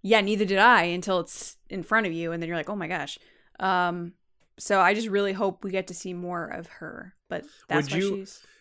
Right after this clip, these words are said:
Speaker 1: the
Speaker 2: if we
Speaker 1: coolest.
Speaker 2: see more of Enfys Nest, would you wanna see her kind of the way Kylo Ren went, where it's now she, she doesn't use the helmet, or do you wanna see her with the helmet and the voice distorter, or a mixture?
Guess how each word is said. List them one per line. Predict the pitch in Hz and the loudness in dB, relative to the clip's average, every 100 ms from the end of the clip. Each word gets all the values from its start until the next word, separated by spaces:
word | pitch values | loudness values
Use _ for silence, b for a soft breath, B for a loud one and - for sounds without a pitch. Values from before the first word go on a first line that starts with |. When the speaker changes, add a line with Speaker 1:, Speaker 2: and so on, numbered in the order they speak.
| b | b
Speaker 1:
the | - - | -10 -4
Speaker 2:
if | 156 | -2
we | 175 | 0
Speaker 1:
coolest. | 233 | 0
Speaker 2:
see | 240 | 0
more | 214 190 190 | -2 0 0
of | 165 | 0
Enfys | 165 156 147 | -2 -4 -6
Nest, | 147 131 - | -4 -4 -4
would | 131 | -8
you | 131 143 | -4 -2
wanna | 143 147 | 0 0
see | 139 - 143 139 | -2 -6 -6 -6
her | 131 139 131 | 0 0 0
kind | - 139 | -2 -2
of | 135 127 | -2 -4
the | 123 | -4
way | 127 127 123 123 120 120 - _ - | 0 2 2 0 -2 -6 -12 _ -8
Kylo | 135 131 123 | -2 0 0
Ren | 123 131 131 | -2 -4 -2
went, | 131 131 | -4 -4
where | 123 120 | -4 -4
it's | 117 - | -4 -6
now | 120 120 123 113 _ | -4 -2 -2 -6 _
she, | - - 113 - - | -18 -14 -14 -16 -16
she | 120 113 | -14 -12
doesn't | 123 120 135 | -8 -8 -8
use | 147 135 | -8 -6
the | 147 | -6
helmet, | 160 160 165 147 | -4 -2 -2 -2
or | 127 | -6
do | 117 | -6
you | |
wanna | 117 117 | -6 -6
see | - 127 | -6 -10
her | 117 120 113 110 _ _ _ | -6 -6 -6 -10 _ _ _
with | 123 113 | -12 -8
the | |
helmet | 127 135 123 | -6 -6 -6
and | 117 | -10
the | |
voice | 107 123 131 | -8 -8 -8
distorter, | 131 - 143 139 143 139 139 _ _ _ _ | -12 -8 -6 -4 -4 -4 -6 _ _ _ _
or | 117 | -12
a | 113 | -10
mixture? | 117 127 - 139 131 131 | -10 -12 -8 -6 -4 -6